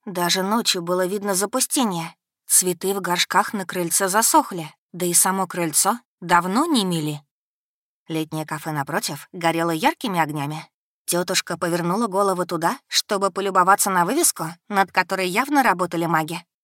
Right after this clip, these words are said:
Сахарная звезда красиво переливалась всеми красками. Альба дернула за рукав Аню,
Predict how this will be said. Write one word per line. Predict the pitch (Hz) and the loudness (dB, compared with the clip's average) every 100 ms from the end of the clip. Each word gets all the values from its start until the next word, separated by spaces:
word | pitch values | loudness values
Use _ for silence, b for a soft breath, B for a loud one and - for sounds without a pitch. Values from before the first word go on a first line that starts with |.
| _ _ | _ _
Сахарная | - - 175 170 170 165 156 | -4 2 4 2 -2 0 0
звезда | 156 160 151 151 214 - | 0 -2 0 0 0 -4
красиво | - 185 175 185 175 | -2 0 2 0 -2
переливалась | 165 175 170 165 311 320 | -2 -2 2 4 4 4
всеми | - 190 175 | 0 0 -2
красками. | 160 160 - 156 156 170 _ _ _ _ _ _ | 0 0 0 -2 -8 -12 _ _ _ _ _ _
Альба | 160 165 165 151 | -4 -4 -4 -4
дернула | 165 170 160 156 | -2 -2 -2 -2
за | 170 | -4
рукав | 170 196 214 | -2 -2 0
Аню, | 285 202 147 | 0 -2 -4